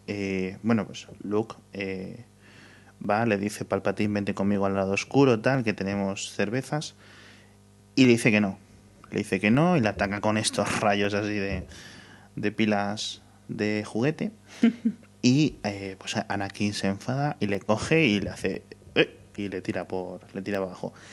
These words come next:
Speaker 1: Eh, ¿por qué se muere ahí? ¿Por qué se muere Palpatine? Quiero decir, es un super Sith, ¿no? Quiero decir, no se puede haber acercado a la pared o, es que no sé, quiero decir.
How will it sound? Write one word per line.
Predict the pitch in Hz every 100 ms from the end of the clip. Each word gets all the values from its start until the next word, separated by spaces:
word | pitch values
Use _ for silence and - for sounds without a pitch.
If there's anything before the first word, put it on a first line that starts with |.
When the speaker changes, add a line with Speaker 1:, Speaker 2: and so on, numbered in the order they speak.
| - - - - - - - -
Speaker 1:
Eh, | 117 110 107 107
¿por | 107
qué | 127
se | - 107
muere | 113 101
ahí? | 104 123 - - - - - - - - -
¿Por | 107
qué | 110
se | 120 110
muere | 107 107
Palpatine? | 110 113 101 98
Quiero | 95 104
decir, | 104 98 92 - - - - - - -
es | - 113
un | 131
super | - 117 104 101 101 95 -
Sith, | - 165 -
¿no? | 143 139
Quiero | 95
decir, | - 95
no | 110
se | -
puede | 113 117 117
haber | 113 113 110
acercado | 110 - 107 117 110 107
a | 104 107 104
la | 104
pared | 104 117 117 107
o, | 110 113 95
es | -
que | 127
no | 107
sé, | 156
quiero | 101 95
decir. | -